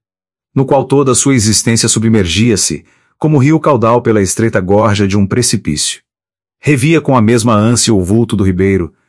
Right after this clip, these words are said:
e sentia que após vinte anos ainda não cicatrizara em sua alma o golpe que a tinha dilacerado, quando foi ele, John, obrigado a rasgá-la, ficando junto de Bezita,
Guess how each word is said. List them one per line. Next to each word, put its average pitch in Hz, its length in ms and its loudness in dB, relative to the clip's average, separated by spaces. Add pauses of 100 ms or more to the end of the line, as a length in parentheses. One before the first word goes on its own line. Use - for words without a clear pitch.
(500)
e - 60 0
sentia 151 400 0
que - 80 -2
após 139 320 0
vinte 127 320 0
anos 117 360 2
ainda 107 280 2
não 107 80 2
cicatrizara 98 880 -2
em 95 120 0
sua 95 240 0
alma 104 260 2
o 95 60 0
golpe 98 360 0
que - 100 -6
a 85 60 -4
tinha 107 300 0
dilacerado, 95 840 -2 (300)
quando 95 240 -2
foi 131 220 0
ele, 123 320 0 (300)
John, 135 340 0
obrigado 107 500 0
a 107 60 2
rasgá-la, 110 600 0 (560)
ficando 165 400 0
junto 123 220 0
de 110 80 0
Bezita, 98 640 -2